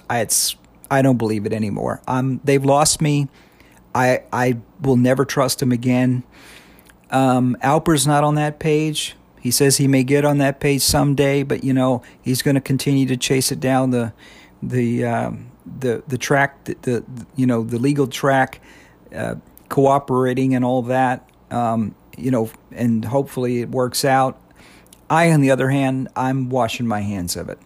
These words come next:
It's, uh, it's, it's a bribery machine. It's obvious that if you, um,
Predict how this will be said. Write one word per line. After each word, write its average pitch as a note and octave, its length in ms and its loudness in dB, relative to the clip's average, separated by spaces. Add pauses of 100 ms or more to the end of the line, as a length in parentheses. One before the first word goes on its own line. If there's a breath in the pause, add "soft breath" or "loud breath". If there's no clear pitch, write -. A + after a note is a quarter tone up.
(260)
It's, - 400 -2
uh, A2 360 -4 (840 soft breath)
it's, - 340 0 (100)
it's C3 200 0
a B2 40 -2
bribery D3 600 2
machine. D3 760 -2 (400 soft breath)
It's B2 220 -4
obvious C3 520 2
that B2 180 0
if B2 200 -4
you, B2 360 -2
um, A2 400 -8